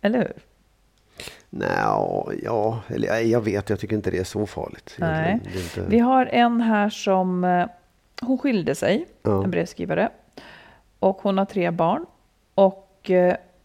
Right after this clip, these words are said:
Speaker 1: när hon skilde sig så blev det väldigt tufft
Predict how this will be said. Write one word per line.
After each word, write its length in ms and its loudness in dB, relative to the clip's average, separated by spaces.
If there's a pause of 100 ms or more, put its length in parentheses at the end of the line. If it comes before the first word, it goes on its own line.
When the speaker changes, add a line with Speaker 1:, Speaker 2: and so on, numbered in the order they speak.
(180)
Speaker 1:
när 200 4
hon 140 -2
skilde 440 0
sig 340 0
så 460 0
blev 340 2
det 80 0
väldigt 380 0
tufft 420 -6